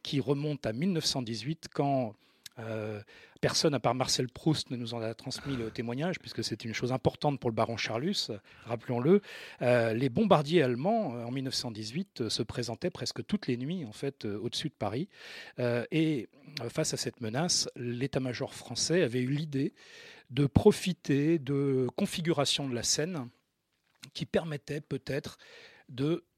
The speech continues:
créer des endroits, euh, au sud-est et au nord-ouest de Paris qui seraient des leurres pour attirer les bombardiers ailleurs que sur la gare de l'Est, la gare du Nord,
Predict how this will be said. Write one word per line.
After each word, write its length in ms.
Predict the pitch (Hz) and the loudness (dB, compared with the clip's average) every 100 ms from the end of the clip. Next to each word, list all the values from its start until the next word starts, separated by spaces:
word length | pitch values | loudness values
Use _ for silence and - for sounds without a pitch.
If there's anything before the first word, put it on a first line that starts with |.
| _ - | _ -10
créer 420 | - 139 143 160 | -4 -2 0 0
des 260 | 120 120 | -2 -2
endroits, 500 | 160 151 147 160 139 - - 113 | -2 2 6 6 4 -2 -16 -12
euh, 240 | 107 104 98 101 - | -10 -10 -14 -14 -6
au 140 | 143 | -4
sud-est 600 | - 156 143 135 - - - | -2 -2 -2 -2 -6 -10 -6
et 80 | |
au 100 | 143 | -4
nord-ouest 480 | 139 127 131 139 - | -2 0 0 0 -4
de 60 | 120 | -8
Paris 400 | 117 104 147 175 | -6 -4 -2 -2
qui 120 | - | -4
seraient 300 | - 117 151 | -4 -2 -4
des 100 | 120 | -2
leurres 540 | 117 123 151 185 143 113 _ | -2 0 0 0 -4 -12 _
pour 200 | - - - | -14 -10 -6
attirer 400 | 147 - 143 143 | -4 -4 -2 -2
les 100 | 117 | -4
bombardiers 600 | 120 110 92 123 165 - | -6 -10 -8 -4 -4 -4
ailleurs 440 | 143 131 147 170 | -4 -2 -2 -2
que 120 | - 143 | -4 -2
sur 180 | - | -2
la 100 | 110 | -6
gare 160 | 117 117 | -6 -8
de 80 | 110 | -6
l'Est, 240 | 123 131 | -8 -8
la 80 | 113 | -8
gare 160 | 120 107 | -10 -10
du 100 | 107 | -12
Nord, 320 | 123 156 | -8 -8